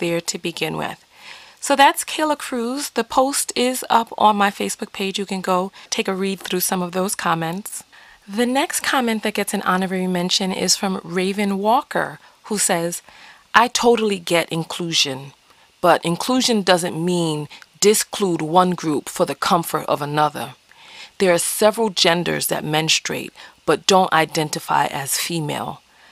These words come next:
I feel Always should have educated their design team about those genders and creatively came up with an inclusive design for trans men,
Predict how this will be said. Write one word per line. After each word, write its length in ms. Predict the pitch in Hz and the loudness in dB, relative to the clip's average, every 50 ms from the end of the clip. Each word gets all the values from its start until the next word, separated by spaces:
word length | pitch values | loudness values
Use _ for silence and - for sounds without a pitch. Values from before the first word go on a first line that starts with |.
| - - - _ - | -20 -20 -20 _ 2
I 120 | - 202 | 2 2
feel 260 | 202 - 233 202 185 | 2 4 4 4 4
Always 760 | 175 - - 170 175 175 180 175 170 170 160 156 151 151 - | 4 4 4 4 6 4 4 4 2 2 2 2 0 0 2
should 240 | - - - 180 160 | 2 2 2 2 0
have 200 | 151 - - - 165 | -2 -2 2 2 2
educated 520 | 160 165 180 - - 175 165 156 151 139 | 2 0 -2 -6 -4 -4 -4 -6 -6 -4
their 120 | 156 160 151 | -4 -4 -4
design 540 | - 156 147 - 165 156 160 160 160 160 151 | -4 -4 -2 0 2 2 4 2 2 0 -2
team 420 | - - - 160 156 151 147 147 - - - - _ - | -4 -4 -4 -6 -6 -6 -6 -8 -10 -14 -18 -14 _ -4
about 400 | - 127 - 143 143 143 - - _ _ | 0 2 4 4 4 4 2 -4 _ _
those 340 | - 160 175 185 196 185 - | 4 6 6 6 4 2 0
genders 760 | - - 156 147 147 147 135 160 151 156 151 147 - - - _ _ _ _ - - | 0 0 0 0 0 -2 -6 -6 -8 -8 -10 -12 -12 -12 -14 _ _ _ _ -6 -6
and 120 | 160 151 | -4 -4
creatively 560 | - - - 196 202 220 226 226 - 226 208 196 | -4 -4 0 0 2 2 2 0 -2 -4 -8 -8
came 400 | - - 208 175 175 175 170 165 | -6 -2 0 0 0 2 2 4
up 240 | 160 156 147 - - - - - _ _ | 2 2 0 -2 -10 -20 -20 -20 _ _
with 220 | - 165 165 - | -2 0 0 0
an 80 | 175 160 | -2 -2
inclusive 640 | 160 156 - - - 196 190 175 - - 180 170 160 | -2 -4 -4 -6 -6 -4 -4 -2 -4 -4 -4 -6 -8
design 500 | 170 165 - 170 160 151 151 151 151 147 | -6 -2 0 2 2 2 2 0 -2 -4
for 200 | - - 156 156 | -6 -6 -6 -4
trans 520 | - - - - 160 156 156 156 - - | -4 -4 -2 -2 -2 -2 -2 -2 -4 -4
men, 400 | 160 156 160 165 165 170 180 190 | -2 0 0 0 0 0 -2 -4